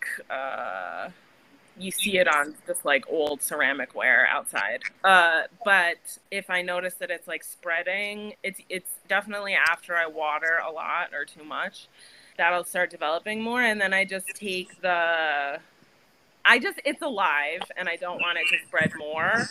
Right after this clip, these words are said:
Like, I don't think it's a disaster, but I don't want it to, like, spread more and, you know, get on other things in my kitchen 'cause I'm, like, fermenting stuff, and they're, you know, it's just putting more stuff in the air.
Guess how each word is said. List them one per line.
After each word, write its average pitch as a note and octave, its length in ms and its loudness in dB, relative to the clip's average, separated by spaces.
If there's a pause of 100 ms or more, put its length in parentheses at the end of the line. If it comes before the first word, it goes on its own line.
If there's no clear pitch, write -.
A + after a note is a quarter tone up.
(120)
Like, G3 200 -2
I F3+ 60 2
don't F3+ 120 2
think F3+ 140 -12
it's F3 120 -12
a E3 60 -20
disaster, E3 720 -2
but G#3 120 -4
I E3+ 80 4
don't E3+ 160 -2
want D#3+ 180 -2
it D3+ 120 -4
to, E3+ 120 -16
like, C#3 220 -6
spread D3 380 -6
more D#3+ 680 2
and, C3 400 -12 (200)
you E3 120 -12
know, A#2 240 -8
get D#3 280 -2
on D#3+ 180 -8
other E3 240 -6
things D#3+ 300 -14
in D#3 80 -14
my D3 120 -2
kitchen D#3+ 720 -4
'cause F3 140 -10
I'm, C#3+ 120 -4
like, C3+ 180 -4
fermenting E3+ 520 -4
stuff, D3+ 540 0
and C#3 100 -14
they're, C3+ 220 -6
you E3 100 -14
know, - 120 -6 (120)
it's - 120 -16
just F3 160 -10
putting F3 260 -4
more C#3 160 -4
stuff C#3+ 320 -4
in B2+ 80 -8
the A#2 120 -4
air. A2+ 200 2